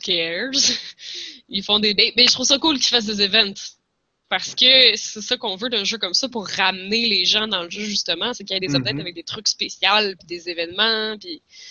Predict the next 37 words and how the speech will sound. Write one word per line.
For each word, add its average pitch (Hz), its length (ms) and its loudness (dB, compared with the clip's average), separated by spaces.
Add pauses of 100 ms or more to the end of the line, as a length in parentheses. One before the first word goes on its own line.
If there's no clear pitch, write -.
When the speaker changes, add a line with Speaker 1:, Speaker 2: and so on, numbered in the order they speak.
(300)
Speaker 1:
sais, 202 120 -2
là, 190 100 0
comme 180 220 0
tu - 120 -2
peux 170 80 2
avoir 165 180 -2
plus 180 200 -8
de 175 100 0
candy. 180 480 2
Ça 240 100 4
m'a 214 100 4
donné 220 200 6
plus 254 160 0
de 254 120 6
candy 220 300 4
à 247 60 6
attraper 208 320 -2
des 208 100 2
Ghastly. 226 640 0 (640)
Fait 175 200 -8
que - 100 -8
là, 170 200 -4
si - 200 -10
les 170 60 -6
gens 180 160 0
veulent 180 120 -8
les 175 140 -8
évoluer 175 240 -8
en 185 100 -6
Gengar, 170 440 -8
ben 180 120 -12
c'est - 200 -18
Speaker 2:
Ah, 175 60 0
Speaker 1:
ça. 180 60 0
Speaker 2:
mais 135 120 -2
comment 170 260 0
Speaker 1:
Ah. - 20 -8